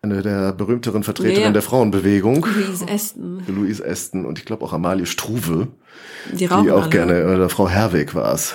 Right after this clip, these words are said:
Speaker 1: die auch irgendwie aufgefallen ist dadurch, dass sie sich irgendwie ständig eine Kippe angezündet hat.
Speaker 2: Ja, ich,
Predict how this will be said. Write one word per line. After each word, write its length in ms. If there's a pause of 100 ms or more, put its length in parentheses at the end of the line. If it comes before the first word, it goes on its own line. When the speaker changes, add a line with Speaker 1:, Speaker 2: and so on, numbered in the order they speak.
(140)
Speaker 1:
die 140
auch 200
irgendwie 220
aufgefallen 500
ist 140
dadurch, 240
dass 220
sie 80
sich 240
irgendwie 180
ständig 260
eine 80
Kippe 220
angezündet 540
hat. 200 (380)
Speaker 2:
Ja, 300
ich, 120